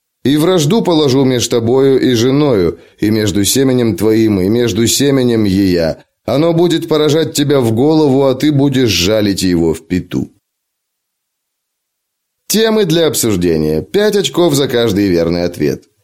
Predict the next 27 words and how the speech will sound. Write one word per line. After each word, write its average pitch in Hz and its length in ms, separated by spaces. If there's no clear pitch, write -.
Первое. 110 560
Моби 175 340
Дик 160 300
Мелвилла 170 500
начинается 131 580
словами 139 540
«Зовите 107 460
меня 135 320
Измаил». 131 580
Мы 107 160
говорим, 101 380
что - 140
это 101 220
сказано 101 480
от 98 180
первого 104 380
лица. 113 540
От 127 200
какого 180 320
лица 202 300
написана 180 540
книга 147 400
«Бытие»? 123 640
С - 120
чьей 170 440
точки 98 340
зрения? 92 500